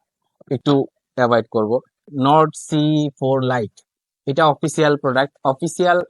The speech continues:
যে প্রাইসটা আছে, আশা করি ওখান থেকেও কিছু ডিসকাউন্ট আমরা করতে পারবো। পাশাপাশি সাথে তো নেক ব্যান্ড এটা থাকছেই আপনাদের জন্য। Nord এন থার্টি এসি, এটাও আমাদের কাছে অ্যাভেলেবল আছে। এরপরে যদি নেক্সটে আমরা বলি, আমাদের কাছে Xiaomi-র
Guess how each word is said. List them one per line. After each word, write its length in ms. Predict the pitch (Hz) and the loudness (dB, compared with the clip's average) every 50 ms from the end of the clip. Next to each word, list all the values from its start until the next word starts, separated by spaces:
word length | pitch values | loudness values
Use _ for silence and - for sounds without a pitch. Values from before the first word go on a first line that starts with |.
| - _ _ _ _ - 139 | -10 _ _ _ _ -6 -2
যে 140 | 135 156 | 0 0
প্রাইসটা 500 | 147 - 156 151 147 156 - - 185 170 | 2 4 2 2 2 2 -2 0 0 2
আছে, 320 | 165 160 - - 196 208 - - | 2 2 0 -2 -6 -6 -6 -6
আশা 200 | 160 160 - 185 | -6 -4 -2 -2
করি 140 | 170 185 185 | 0 0 0
ওখান 220 | 175 180 190 190 | 0 -2 -2 -2
থেকেও 180 | 180 185 202 190 | 0 0 0 0
কিছু 220 | 175 185 - 190 | -2 -2 0 0
ডিসকাউন্ট 360 | 170 165 156 - 190 170 160 | 0 0 0 0 0 0 2
আমরা 180 | 151 151 151 151 | 2 2 2 0
করতে 300 | 143 - 156 - - 160 | 0 0 -2 0 0 2
পারবো। 360 | 147 143 131 123 131 160 190 - _ _ _ _ _ | 2 2 2 2 0 -2 -4 -6 _ _ _ _ _
পাশাপাশি 480 | - 175 170 - 180 160 170 165 - 170 | -2 0 2 2 2 2 2 0 0 -2
সাথে 280 | - 175 165 - 170 | 0 0 0 0 0
তো 120 | 160 175 160 | 2 2 2
নেক 280 | 151 151 143 147 143 | 4 2 2 0 0
ব্যান্ড 200 | 139 151 151 143 - _ - - - | 0 0 0 0 -2 _ -20 -12 -6
এটা 180 | - 135 160 147 | -2 0 0 0
থাকছেই 380 | - 156 135 - - - 147 | 0 -2 -4 -2 -2 0 0
আপনাদের 360 | 127 117 - 117 107 107 107 98 | 0 0 0 -4 -6 -4 -4 -4
জন্য। 240 | 107 101 101 98 95 - | -4 -6 -6 -6 -6 -2
Nord 260 | 147 147 156 160 160 156 - _ - | 0 2 4 4 2 0 -4 _ -2
এন 200 | 156 156 165 156 | 0 0 0 0
থার্টি 240 | 175 170 165 156 151 | 0 0 0 2 2
এসি, 320 | 135 123 - - 113 95 - _ _ _ _ _ _ _ | 2 0 0 -2 -6 -10 -10 _ _ _ _ _ _ _
এটাও 220 | - 147 160 180 180 | -4 0 2 4 4
আমাদের 240 | 165 160 147 147 131 | 4 4 2 2 0
কাছে 180 | 131 127 - | -2 0 0
অ্যাভেলেবল 420 | 131 120 117 120 123 120 113 117 117 | 0 2 2 2 2 2 2 2 0
আছে। 280 | 113 - - 135 139 - _ _ _ _ _ _ _ _ _ _ _ _ _ _ _ _ _ _ - | 0 -2 -2 -4 -4 -6 _ _ _ _ _ _ _ _ _ _ _ _ _ _ _ _ _ _ 0
এরপরে 360 | 156 160 170 - 202 202 202 | 2 2 2 2 0 0 2
যদি 200 | 185 190 180 185 | 2 2 2 2
নেক্সটে 380 | 170 170 165 - - - - 180 | 0 0 -2 -4 -4 -4 -2 0
আমরা 260 | 170 160 156 156 151 | 0 2 2 2 2
বলি, 320 | 139 131 127 120 127 147 - _ _ _ _ - | 2 0 0 0 -2 -4 -6 _ _ _ _ -8
আমাদের 280 | 131 139 151 151 170 | -2 0 0 0 2
কাছে 160 | 160 170 170 175 | 0 0 -2 -2
Xiaomi-র 680 | 165 - - 175 151 156 165 170 170 180 185 185 185 | -4 -4 0 2 4 6 6 4 4 2 2 2 2